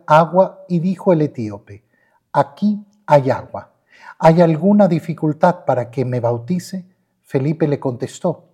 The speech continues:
"Ninguna, si crees de todo corazón". Respondió el etíope: "Creo que Jesús es el Hijo de Dios". Mandó parar el carro, bajaron los dos al agua y Felipe lo bautizó.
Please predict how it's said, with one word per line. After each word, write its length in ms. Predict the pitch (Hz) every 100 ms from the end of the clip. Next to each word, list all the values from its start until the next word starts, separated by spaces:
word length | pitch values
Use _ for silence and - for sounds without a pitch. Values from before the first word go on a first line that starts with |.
| _ _ -
"Ninguna, 680 | 139 147 143 214 117 95 - _ _
si 320 | _ - 151 -
crees 500 | 156 190 202 - _
de 220 | 139 135
todo 480 | 131 - 165 170 180
corazón". 540 | 170 151 - 113 101 - _ _ _ _ _
Respondió 720 | 139 156 147 - 151 139 170 185
el 120 | 131
etíope: 640 | 127 156 117 101 101 _ _ _ _ _ -
"Creo 420 | 170 175 180 185
que 140 | 185
Jesús 720 | - 196 - 147 147 - - _
es 280 | 151 - 147
el 160 | 131
Hijo 280 | 156 156 196
de 140 | 165
Dios". 460 | 127 104 - - - _ _ _ - -
Mandó 460 | 160 160 160 185
parar 280 | 175 156 151
el 140 | 143 -
carro, 340 | 165 160 165
bajaron 520 | 151 202 185 190 165
los 240 | 139 135 -
dos 380 | 185 180 - -
al 180 | 135 127
agua 540 | 147 151 160 156 _
y 120 | 185 175
Felipe 680 | 165 135 160 - 165 160
lo 160 | 147 156
bautizó. 640 | 151 151 156 147 - 101